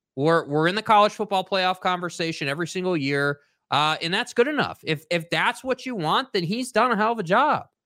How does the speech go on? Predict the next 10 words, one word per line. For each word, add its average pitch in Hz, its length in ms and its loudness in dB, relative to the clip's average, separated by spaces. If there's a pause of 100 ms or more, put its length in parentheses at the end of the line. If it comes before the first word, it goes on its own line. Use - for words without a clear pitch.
(400)
But 180 240 4
I 170 140 4
don't 262 180 0
th-, - 140 -18
I, 202 300 4
I 180 240 4
think 262 320 -6
you 214 160 -2
deserve 220 380 2
natties. 285 720 -2